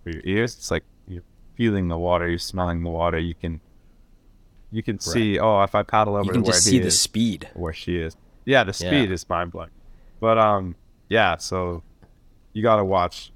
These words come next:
Speaker 1: and be, watch and learn. Be out there. Be out there as much as possible. And if you can't be out there, read about
Speaker 2: Yep.
Speaker 1: it. Drink it up. And the other thing, like, surf with heart. You know, like, one of the reasons I was saying body,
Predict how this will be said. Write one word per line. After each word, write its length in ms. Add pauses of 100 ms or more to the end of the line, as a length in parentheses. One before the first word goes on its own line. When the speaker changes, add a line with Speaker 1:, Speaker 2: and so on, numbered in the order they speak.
Speaker 1:
and 180
be, 240
watch 280
and 100
learn. 300 (180)
Be 160
out 240
there. 300 (100)
Be 160
out 160
there 140
as 80
much 240
as 80
possible. 500 (100)
And 120
if 60
you 60
can't 260
be 120
out 220
there, 180
read 220
about 260
Speaker 2:
Yep. 100
Speaker 1:
it. 60 (480)
Drink 240
it 80
up. 180
And 180
the 40
other 200
thing, 240
like, 180
surf 320
with 120
heart. 380
You 100
know, 180
like, 180
one 140
of 40
the 80
reasons 300
I 100
was 140
saying 340
body, 380